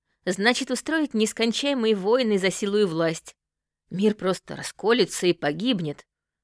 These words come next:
Но на шее графа висел кожаный мешочек,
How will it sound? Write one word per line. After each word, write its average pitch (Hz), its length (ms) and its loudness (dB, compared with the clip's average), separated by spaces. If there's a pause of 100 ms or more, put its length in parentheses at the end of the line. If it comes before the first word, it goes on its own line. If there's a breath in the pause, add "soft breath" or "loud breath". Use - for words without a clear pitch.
Но 160 440 0 (520)
на 160 140 -6
шее 320 260 0
графа 269 320 0
висел 269 380 -2
кожаный 214 420 -2
мешочек, 190 640 -2